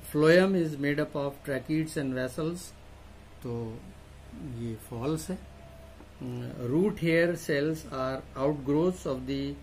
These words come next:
Endodermis of the roots, तो ये एपिडर्मिस की होती है, ये भी फॉल्स। The process of diffusion requires energy,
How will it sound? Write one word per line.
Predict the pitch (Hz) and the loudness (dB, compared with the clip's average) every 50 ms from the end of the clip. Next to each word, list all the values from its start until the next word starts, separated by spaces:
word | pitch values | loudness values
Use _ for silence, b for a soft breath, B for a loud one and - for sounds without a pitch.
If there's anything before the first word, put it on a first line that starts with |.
| - - - - - - - - - | -14 -16 -16 -16 -16 -16 -12 -8 -4
Endodermis | 127 131 135 143 160 165 160 156 156 151 147 160 175 170 170 | -2 -2 0 2 4 4 6 6 4 4 4 2 2 2 0
of | 202 180 165 170 | 0 -2 0 2
the | 180 175 170 | 2 2 2
roots, | 170 170 175 180 175 - - - - - - - - - - - - - - | 2 0 0 0 -2 -6 -12 -16 -18 -18 -18 -20 -20 -20 -18 -20 -18 -12 -8
तो | 131 | -6
ये | 117 113 123 127 123 | -4 -2 -2 -2 -2
एपिडर्मिस | 117 120 151 143 151 151 147 156 160 156 160 | 0 0 2 2 4 4 4 4 2 2 2
की | - 180 | 0 0
होती | 165 160 160 - - 190 | -2 -2 -4 -6 -6 -6
है, | 180 185 185 - - - | -4 -4 -6 -8 -12 -12
ये | 113 | -8
भी | 107 143 143 139 - | -8 -8 -8 -6 -4
फॉल्स। | 160 160 160 170 175 175 - - - - - - - - - - - - 127 | -4 -2 -2 -2 -4 -8 -10 -14 -16 -18 -18 -18 -18 -18 -18 -18 -12 -4 -2
The | 147 143 - - | -2 -2 2 2
process | 151 156 156 160 - 202 190 190 | 2 2 2 2 2 2 2 2
of | 180 165 156 | 2 2 0
diffusion | 160 - - 160 156 147 160 160 160 160 160 | 0 2 2 2 2 4 4 4 4 4 4
requires | 139 135 139 - 139 135 135 139 131 - - - 131 | 2 0 0 0 2 4 4 2 0 -2 -4 -4 -2
energy, | 123 131 131 123 131 156 165 | -2 -2 -2 -2 -2 0 0